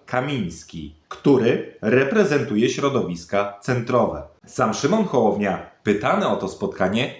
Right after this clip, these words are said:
nie zaprzeczył. Wyjaśnił, że rzeczywiście był w mieszkaniu Adama Bielana i że to spotkanie miało charakter roboczy. Jak twierdził, wrócił z tego dnia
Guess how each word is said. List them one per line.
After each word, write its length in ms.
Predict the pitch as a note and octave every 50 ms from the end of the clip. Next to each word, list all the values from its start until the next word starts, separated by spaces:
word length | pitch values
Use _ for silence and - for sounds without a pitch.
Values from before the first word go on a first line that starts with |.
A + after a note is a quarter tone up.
| - _
nie 280 | - F#2+ G2 G#2 A2+ A2+
zaprzeczył. 840 | - G#2 - - - - F2+ - - - A2+ C3+ E3+ G#3+ G#3+ - - _ _
Wyjaśnił, 580 | F2+ F#2 A2+ C#3 D#3 D#3 D3+ D3+ - C#3 B2+ A#2 G#2+ - - -
że 140 | - G2+ A2
rzeczywiście 580 | G2 A#2 A2+ A#2 - A#2+ - B3 - - - A#2+
był 200 | A2 G#2+ G2 F#2+
w 100 | - G#2
mieszkaniu 500 | G#2+ G#2+ G2+ - - A2+ G#2 G2 G2 -
Adama 380 | - G2+ F#2+ G2 F#2+ F#2+ F#2+
Bielana 680 | F#2+ F#2 F#2+ F#2 F2+ E2+ E2+ F2 F#2+ A2 C3 F#3 - - - -
i 80 | C#3
że 140 | A#2+ B2+ B2+
to 140 | B2+ F#3+ G3
spotkanie 720 | G3 - F3+ D3+ - - B2+ B2+ C#3 D3 D3 D#3 D3+ - -
miało 440 | - G#2 A#2 C3 D3 D#3+ F#3+ G3+ G3
charakter 680 | - - A#2+ A2+ A2+ A2 - - C3 B2+ B2+ B2+ - - - _
roboczy. 840 | - G#2 - B2 A#2+ A#2 A2+ C3 B2+ A#2+ B2+ - - - E2 C#2+ C#2 - _ _
Jak 160 | - A2+ -
twierdził, 680 | - - - - B2+ B2+ B2 G#2+ G#2+ B2 B2+ B2+ B2+ - - - -
wrócił 420 | F#2+ G2+ B2+ F3 F#3+ F#3+ - E3 -
z 100 | - -
tego 240 | D3 A#2+ G#2+ A2
dnia 480 | A2 A2+ G#2+ G#2+ A2+ G#2+ G2+ F#2+ - -